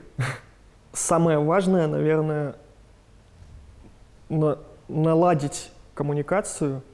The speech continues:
с другими цехами, в первую очередь с операторским цехом, потому что во многом наша работа будет связана именно с ними. А, чтоб мы могли слышать друг друга в каких-то моментах, да, чтоб, если мы говорим: "Давайте возьмем кадр чуть-чуть общее,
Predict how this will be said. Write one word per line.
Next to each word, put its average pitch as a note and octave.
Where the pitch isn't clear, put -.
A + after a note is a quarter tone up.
с C#3+
другими C#3+
цехами, C#3
в -
первую D3
очередь C#3
с -
операторским E3+
цехом, C#3
потому C#3
что -
во B2+
многом C#3
наша C3+
работа C#3+
будет C3
связана C3+
именно C3
с -
ними. C3+
А, D3
чтоб -
мы D3
могли D3
слышать D3
друг C3
друга C3+
в -
каких-то -
моментах, F3+
да, D3+
чтоб, C#3
если C#3+
мы C#3+
говорим: C#3
"Давайте C#3+
возьмем D3
кадр D3
чуть-чуть -
общее, E3+